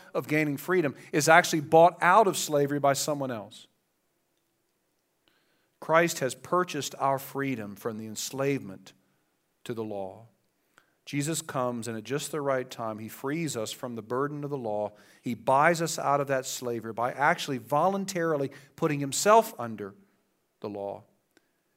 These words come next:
and satisfying all of its demands for us. So we know we failed the law. We failed to obey God in every way and love God with all of our heart, soul, mind, and strength.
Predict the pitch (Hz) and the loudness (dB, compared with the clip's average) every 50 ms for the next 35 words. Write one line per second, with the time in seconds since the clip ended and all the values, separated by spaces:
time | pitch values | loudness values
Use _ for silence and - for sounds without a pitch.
0 | _ - - 123 117 - - - 156 151 160 151 139 - - - 131 117 113 110 | _ -10 -10 -8 -6 -4 -4 -2 -2 -2 -2 -2 -4 -6 -6 -8 -8 -8 -8 -10
1 | 110 110 110 - _ - 139 156 165 175 170 165 151 147 151 143 - - - 135 | -12 -14 -16 -10 _ 0 2 2 2 2 0 -2 -4 -4 -6 -8 -8 -10 -10 -10
2 | 117 117 113 110 104 95 90 95 101 - - - - _ _ _ _ - - 120 | -10 -10 -10 -10 -12 -14 -16 -20 -20 -20 -20 -20 -20 _ _ _ _ -10 -8 -8
3 | 107 98 92 90 101 - - - - _ _ _ _ _ _ _ _ _ _ _ | -8 -8 -10 -14 -16 -18 -20 -20 -20 _ _ _ _ _ _ _ _ _ _ _
4 | _ _ _ _ _ - - - 131 120 120 117 113 110 - _ _ _ _ _ | _ _ _ _ _ -12 -8 -4 -4 -4 -4 -6 -8 -12 -16 _ _ _ _ _
5 | _ _ _ _ _ _ _ _ _ - - 135 151 147 113 107 110 120 135 143 | _ _ _ _ _ _ _ _ _ -10 -6 -4 -4 -2 -4 -4 -6 -6 -8 -10
6 | 139 - _ - 117 120 113 - - 123 123 127 120 120 110 101 92 90 104 131 | -12 -16 _ -10 -10 -8 -6 -2 0 0 2 2 0 -2 -6 -6 -6 -6 -6 -6
7 | 143 143 165 139 113 113 107 - 123 127 135 147 147 143 143 135 135 143 135 127 | -6 -10 -12 -12 -12 -12 -8 -4 0 2 4 2 2 0 -4 -8 -8 -6 -6 -6
8 | 113 120 123 131 127 120 123 123 123 127 127 123 123 127 147 143 117 107 107 120 | -4 -2 -2 -2 -2 -2 -2 -2 -2 -2 -4 -4 -4 -4 -4 -6 -6 -6 -6 -6
9 | 127 117 107 110 123 131 123 117 120 120 127 127 120 - 110 113 127 127 123 117 | -6 -6 -4 -4 -4 -4 -4 -4 -2 -2 -2 -2 -4 -6 -6 -6 -6 -6 -6 -6
10 | 107 120 127 135 139 - - 131 127 127 120 117 113 123 131 131 127 - - 98 | -6 -6 -6 -6 -6 -10 -8 -8 -8 -8 -8 -8 -8 -8 -10 -10 -12 -14 -14 -16
11 | 95 98 95 - | -16 -18 -20 -20